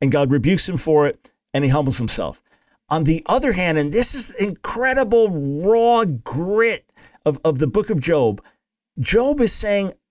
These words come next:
"I know that there is a God who brings justice. I,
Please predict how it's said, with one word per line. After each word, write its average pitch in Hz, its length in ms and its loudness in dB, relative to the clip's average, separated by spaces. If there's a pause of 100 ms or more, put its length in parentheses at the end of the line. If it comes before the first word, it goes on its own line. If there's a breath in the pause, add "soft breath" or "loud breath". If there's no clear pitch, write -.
(120)
"I 285 240 0
know 240 760 2 (420)
that 196 240 -2
there 247 200 4
is 262 160 2
a 202 60 -4
God 135 440 0
who 92 120 -2
brings 208 320 -2
justice. 220 560 -2
I, 202 140 -6